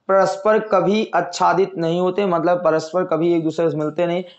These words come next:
प्रत्येक वाइपर पत्ती की लंबाई पच्चीस सेंटीमीटर, यानी ये पच्चीस सेंटीमीटर है, ये भी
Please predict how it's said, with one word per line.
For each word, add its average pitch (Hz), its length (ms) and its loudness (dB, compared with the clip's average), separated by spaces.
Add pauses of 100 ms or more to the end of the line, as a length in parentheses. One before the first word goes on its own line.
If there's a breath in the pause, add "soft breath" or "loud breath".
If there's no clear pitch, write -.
(240 loud breath)
प्रत्येक 208 500 2
वाइपर 190 440 4
पत्ती 202 420 -2
की 202 160 0
लंबाई 180 440 2 (140)
पच्चीस 175 420 0
सेंटीमीटर, 147 500 0
यानी 170 340 2
ये 180 160 2 (200)
पच्चीस 170 520 -2
सेंटीमीटर 165 600 0
है, 175 220 2
ये 147 200 0
भी 151 160 -2